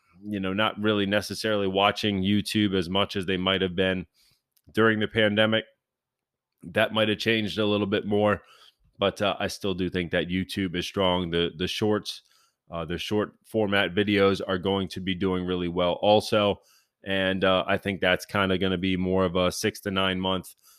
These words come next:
kinda runway until that really matures.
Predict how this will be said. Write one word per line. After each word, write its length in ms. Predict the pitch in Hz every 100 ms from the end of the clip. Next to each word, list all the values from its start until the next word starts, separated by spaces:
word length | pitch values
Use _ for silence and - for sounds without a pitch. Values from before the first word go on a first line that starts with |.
| _ -
kinda 300 | - 117 104
runway 560 | 101 113 113 110 107 101
until 600 | 90 101 98 - 107 95
that 280 | 101 101 101
really 360 | 104 98 95
matures. 760 | 95 92 - 123 135 143 131